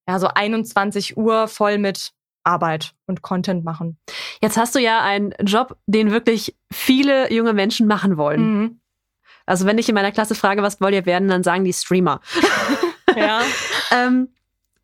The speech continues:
Speaker 2: jetzt weiß ich gar nicht mehr, was ich fragen wollte. Ach doch, hast du doch, äh, schon mal ab und zu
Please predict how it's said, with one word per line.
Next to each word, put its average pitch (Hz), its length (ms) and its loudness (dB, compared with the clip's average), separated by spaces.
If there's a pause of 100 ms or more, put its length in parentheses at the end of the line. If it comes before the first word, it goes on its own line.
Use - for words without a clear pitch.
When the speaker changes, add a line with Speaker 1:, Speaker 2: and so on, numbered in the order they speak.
(120)
Speaker 2:
jetzt - 100 -8
weiß 196 120 2
ich 196 40 -2
gar 202 80 2
nicht 202 120 2
mehr, - 20 2
was 185 140 0
ich - 40 -10
fragen 226 280 0
wollte. 190 200 0
Ach - 140 0
doch, 214 240 0
hast 269 220 0
du 320 40 4
doch, - 280 0
äh, 226 100 0
schon 240 160 0
mal 233 180 0
ab 302 140 0
und 277 140 2
zu 277 280 0